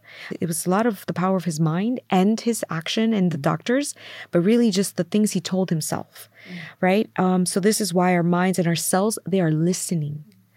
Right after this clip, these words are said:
Speaker 1: They are listening. And this is a science, by the way. This is not just
Speaker 2: No,
Speaker 1: woo-woo.
Speaker 2: no, it, and, and I think it's so interesting because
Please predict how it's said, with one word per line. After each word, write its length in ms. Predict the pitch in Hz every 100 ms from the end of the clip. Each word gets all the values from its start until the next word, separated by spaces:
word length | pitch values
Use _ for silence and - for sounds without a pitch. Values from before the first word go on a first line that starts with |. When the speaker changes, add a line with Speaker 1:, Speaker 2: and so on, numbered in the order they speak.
| - - - -
Speaker 1:
They 160 | - 185
are 100 | 156
listening. 680 | 160 175 - 156 156 147 151 - - -
And 180 | - 170
this 160 | 233 359
is 140 | 320
a 40 | 240
science, 520 | - 220 160 156 -
by 180 | 165 143
the 80 |
way. 120 | 175 226
This 200 | 240 240
is 120 | 214
not 120 | 190
just 300 | - 165 - - - _ _ -
Speaker 2:
No, 200 | - 233
Speaker 1:
woo-woo. 60 | 160
Speaker 2:
no, 240 | 247 240 233
it, 220 | 220 - -
and, 240 | 202 180 -
and 180 | 190 185
I 80 | 196
think 240 | - 185
it's 120 | -
so 180 | - 190
interesting 580 | 185 185 160 156 - 156
because 500 | 156 160 156 147 -